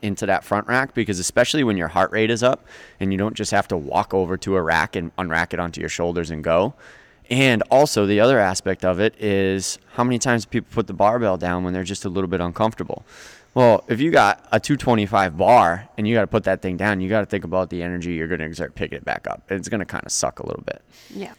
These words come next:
Speaker 2: Oh, yeah.
Speaker 1: So I like that part. And then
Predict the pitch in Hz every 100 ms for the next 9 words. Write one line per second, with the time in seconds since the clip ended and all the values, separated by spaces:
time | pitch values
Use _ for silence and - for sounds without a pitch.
0 | _ 226 240 131 156 _ - 101 92 -
1 | - 156 156 - 82 - 80 87 - -
2 | 113 117 113 107